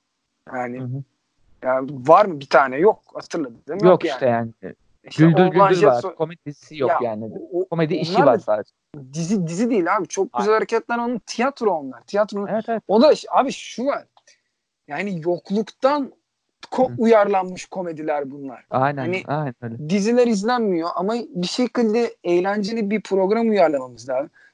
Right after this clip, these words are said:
Speaker 1: Zaten sana bir şey söyleyeyim mi?
Speaker 2: Hı.
Speaker 1: Bak bugün biz bunu otuz bir Aralık'ta çekiyor-, yapıyoruz
Speaker 2: Aynen.
Speaker 1: programı abi. Bugün yılbaşı programına bak. <laughs> Tamam mı?
Speaker 2: Evet, evet.
Speaker 1: Eğer
Speaker 2: O
Speaker 1: komedi
Speaker 2: Ses
Speaker 1: dizisi
Speaker 2: Türkiye.
Speaker 1: olsa,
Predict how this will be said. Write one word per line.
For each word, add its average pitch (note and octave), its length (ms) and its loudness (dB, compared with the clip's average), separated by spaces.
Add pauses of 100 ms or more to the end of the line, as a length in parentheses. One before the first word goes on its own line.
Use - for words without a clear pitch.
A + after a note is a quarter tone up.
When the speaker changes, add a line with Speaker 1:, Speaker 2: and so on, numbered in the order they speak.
Speaker 1:
Zaten G3+ 240 2
sana A#3+ 180 -2
bir G#3+ 60 0
şey B3+ 160 -2
söyleyeyim C4+ 220 0
mi? D#3 100 -4 (540)
Speaker 2:
Hı. D#3+ 140 -8 (160)
Speaker 1:
Bak F3+ 180 4
bugün A3 340 0 (300)
biz F#3 180 0
bunu G#3 100 -2 (140)
otuz G3 260 -2
bir G#3+ 100 6
Aralık'ta G3+ 300 0
çekiyor-, D3 380 -4 (440)
yapıyoruz B2 360 -2
Speaker 2:
Aynen. G2 80 -12
Speaker 1:
programı C#3+ 340 -2
abi. D#3 240 -2 (640)
Bugün A3+ 420 4
yılbaşı A3+ 600 4
programına G#3+ 720 2
bak. - 300 -6 (280)
<laughs> - 60 -12 (100)
Tamam A3+ 160 4
mı? C3 100 -12 (200)
Speaker 2:
Evet, C3+ 200 -4
evet. C#3 140 -4
Speaker 1:
Eğer A3+ 200 2
Speaker 2:
O - 40 0
Speaker 1:
komedi A3+ 280 0
Speaker 2:
Ses G#3+ 80 -2
Speaker 1:
dizisi F#3+ 240 -4
Speaker 2:
Türkiye. F3+ 160 0
Speaker 1:
olsa, F#3+ 540 -2